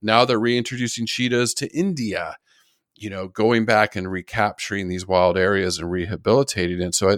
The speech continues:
I think accredited zoos have a big, big role in that. But like you said, if you don't have the animals and you're not breeding them and holding them under your care,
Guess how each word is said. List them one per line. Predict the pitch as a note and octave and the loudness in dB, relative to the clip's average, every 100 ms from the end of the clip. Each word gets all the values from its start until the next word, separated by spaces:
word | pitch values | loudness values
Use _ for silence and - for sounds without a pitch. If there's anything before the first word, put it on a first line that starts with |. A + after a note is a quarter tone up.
| G#2+ | 0
I | |
think | A2 B2 - - - _ _ _ | -4 -4 -8 -20 -20 _ _ _
accredited | - - A2+ G2 E2 | -6 2 2 2 -2
zoos | - A#2 G#2 | 0 0 0
have | G2 | -4
a | G2+ - - | -10 -18 -4
big, | D#3+ C#3 - - | 2 2 2 -2
big | G2+ E2+ | -2 -2
role | F#2 B2+ E3+ F#2+ | 2 6 6 6
in | |
that. | F2 F#2 - _ _ _ _ _ _ _ _ _ _ | 0 -8 -12 _ _ _ _ _ _ _ _ _ _
But | - D#3+ D#3+ - - - _ - - - | 0 6 6 4 -4 -10 _ -20 -20 -4
like | B2+ - | -2 0
you | A2+ | -2
said, | - F#3 G3+ B2+ G#2+ G#2+ - _ _ _ _ _ _ - | 0 2 6 6 4 0 -16 _ _ _ _ _ _ -6
if | A2+ | -6
you | A2+ F3 | -2 2
don't | E3 B2+ | 2 4
have | C3+ A#2 | 4 4
the | G#2+ B2+ | 2 2
animals | E3+ C3+ G#2 G2 G2 A#2+ C3+ _ | 2 2 2 2 0 -4 -10 _
and | A2 | -2
you're | A2+ A2+ | 2 4
not | A2+ F2+ | 4 2
breeding | G#2+ D3 F#3 C3 G#2 | 0 2 2 0 0
them | F#2 F#2+ F#2+ | 0 0 -2
and | F2+ G2 | -4 -2
holding | C#3+ F3 D3 G2+ | 2 4 2 0
them | F#2 F#2 G#2 C3 _ _ _ _ _ _ _ - | -2 -4 -6 -10 _ _ _ _ _ _ _ -2
under | A2 G2+ | 0 2
your | A#2 G3 | 4 4
care, | - G#2+ F#2+ F#2 F#2 | 2 -2 0 0 -2